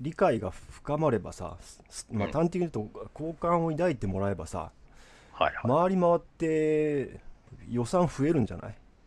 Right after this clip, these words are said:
Speaker 2: <laughs> そうっすね。
Speaker 1: うん。
Speaker 2: <laughs> そうね。
Speaker 1: その、将棋み-、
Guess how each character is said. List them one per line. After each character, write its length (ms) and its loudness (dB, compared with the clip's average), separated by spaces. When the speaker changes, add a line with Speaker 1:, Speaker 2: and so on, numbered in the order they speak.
Speaker 2:
<laughs> 480 6
そ 160 4
う 40 2
っ 20 0
す 180 -4
ね。 80 -6
Speaker 1:
う 80 2
ん。 20 4
Speaker 2:
<laughs> 560 -2
そ 220 -12
う 120 -14
ね。 320 -8
Speaker 1:
そ 120 -2
の、 500 4
将 220 0
棋 180 -4
み-、 120 -4